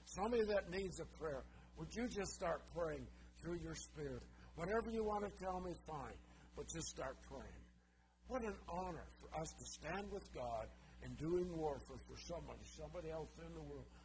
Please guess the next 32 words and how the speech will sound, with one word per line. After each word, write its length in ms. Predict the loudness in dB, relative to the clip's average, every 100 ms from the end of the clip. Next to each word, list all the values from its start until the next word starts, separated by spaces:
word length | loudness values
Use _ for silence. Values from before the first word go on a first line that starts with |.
| -10
we 80 | -6 -4
don't 240 | -4 -4
even 240 | -4 -4
know. 220 | -4 -6 -8 -14 -8
But 120 | -4 -2
I'll 160 | -2 -2
tell 140 | -2 0
you 100 | 0
one 240 | -2 -4 -6
thing, 160 | -6 -8 -12 -12
when 160 | -6 -4
you 100 | -2
get 220 | -2 -4
to 100 | -2 -2
heaven, 240 | -2 -4
you'll 160 | -6 -4
meet 240 | -4 -4 -8
them. 100 | -12 -14 -14 -8
They're 140 | -6 -2
gonna 180 | -4 -2
look 160 | -6 -6
you 220 | -6 -4 -4
up, 180 | -6 -14 -20 -20 _ _ _ _ -20 -20 -20 -20 -14
and 100 | -8
they'll 240 | -4 -2 0 0
hug 160 | 0 -4 -10
you 80 | -10
and 80 | -10 -8
thank 180 | -8 -10
you 220 | -12 -18 -20 -20 -20 _ -14
for 160 | -10
your 120 | -10